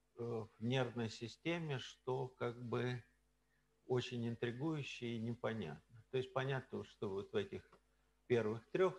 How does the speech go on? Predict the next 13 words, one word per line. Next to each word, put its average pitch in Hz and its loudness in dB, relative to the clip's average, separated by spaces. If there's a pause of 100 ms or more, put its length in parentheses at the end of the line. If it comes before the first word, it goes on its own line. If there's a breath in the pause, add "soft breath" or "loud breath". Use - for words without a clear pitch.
тканях, 139 2 (440)
несомненно, 143 2
он 135 0
может, 127 0 (720)
э, 98 2
чувствовать 120 0 (240)
слабощелочную 120 0
среду, 139 4
потому 120 0
что - -2
она 117 0
там 110 -2
есть. - -10